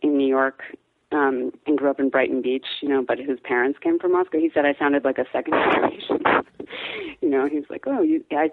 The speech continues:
you're, are your parents Russian?" I said, "No, no." Um, uh, but yeah, he said I sounded like a Russian who'd grew, who'd grown up in the States, and I was like, "Nope."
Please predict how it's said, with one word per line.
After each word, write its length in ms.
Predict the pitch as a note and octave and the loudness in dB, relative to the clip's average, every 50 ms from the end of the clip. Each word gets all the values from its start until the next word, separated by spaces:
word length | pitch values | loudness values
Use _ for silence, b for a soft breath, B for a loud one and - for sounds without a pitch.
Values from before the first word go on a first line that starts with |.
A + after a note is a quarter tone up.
| - - | -4 -4
you're, 200 | D#3 E3+ E3+ E3 - _ _ _ _ - | -2 -2 -2 -2 -4 _ _ _ _ -4
are 120 | D3+ E3 | 0 0
your 120 | E3+ F3+ F3 | 2 0 0
parents 260 | - F#3+ F#3 F#3+ F3+ | 0 0 0 2 2
Russian?" 260 | F3 F3+ - - A3+ | 0 -2 -2 0 0
I 80 | G#3+ F3+ - | 0 0 0
said, 100 | A3+ - | -2 -2
"No, 300 | C#3 C#3 C#3+ D3+ F3 - - _ _ _ - | 0 0 2 2 2 0 -2 _ _ _ -4
no." 220 | D3 D3 D3 - - - - - - - - - - - - - - - - | 0 0 0 0 -2 -6 -10 -6 -2 0 0 0 0 -2 -4 -10 -16 -10 -6
Um, 320 | D#3 D3 C#3 C#3 C3 C#3 C#3 - - - - - - _ _ _ _ _ _ _ _ _ _ _ - - - - - | -4 -2 -2 -2 -2 -2 -2 -2 -2 -2 -4 -6 -12 _ _ _ _ _ _ _ _ _ _ _ -20 -20 -20 -14 -8
uh, 260 | D#3 D3 B2+ B2+ B2+ - - - - | -6 -4 -4 -4 -6 -8 -14 -14 -10
but 120 | - C#3+ B2+ | -8 -6 -4
yeah, 120 | - - - | -6 -6 -8
he 160 | - D3+ D#3+ D#3 | -8 -10 -10 -6
said 200 | - D#3 D3 - E3+ | -4 -2 -2 0 0
I 120 | D#3 D3 - | -2 0 0
sounded 220 | D#3 C#3+ C#3 B2 | 2 2 4 4
like 140 | B2+ C3 - | 2 2 2
a 60 | C3 | 4
Russian 300 | C3+ C3+ C3+ - C3+ C3+ | 2 2 4 2 2 0
who'd 140 | C3+ B2 - | 0 -2 -2
grew, 220 | - B2+ B2+ B2+ - - - | -2 0 0 -2 -2 0 2
who'd 140 | D#3 C#3+ C3+ | 2 2 4
grown 180 | - C#3+ C3+ | 4 4 4
up 120 | C3 B2+ - | 4 4 2
in 80 | - | 0
the 60 | - - | -2 0
States, 240 | - B2 A#2 - - - | 2 2 2 2 0 -2
and 100 | C3 - | -4 -4
I 40 | C3 | -4
was 80 | B2+ | -4
like, 180 | - C3 - - | -4 -4 0 2
"Nope." 300 | D#3+ D#3 D#3 C#3+ - | 4 4 4 4 2